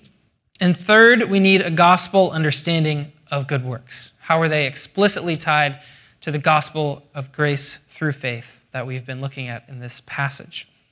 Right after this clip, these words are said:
But first, the foundation. What is the foundation of good,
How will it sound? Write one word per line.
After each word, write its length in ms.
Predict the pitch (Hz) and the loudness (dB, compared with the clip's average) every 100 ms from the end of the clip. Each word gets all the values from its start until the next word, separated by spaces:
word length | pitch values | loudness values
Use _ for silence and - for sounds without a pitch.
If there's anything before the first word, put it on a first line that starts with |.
| _ _ _ _ - | _ _ _ _ -6
But 120 | 156 | 2
first, 260 | 269 311 - | 6 4 4
the 80 | |
foundation. 600 | 226 220 190 165 - 117 160 | 4 4 4 2 0 -6 0
What 180 | 190 247 | 2 4
is 120 | 202 | 2
the 80 | 208 | 0
foundation 680 | 202 180 170 165 156 165 147 | 4 4 4 0 -2 -6 -6
of 260 | 156 139 | -6 -6
good, 260 | 143 139 | -6 -6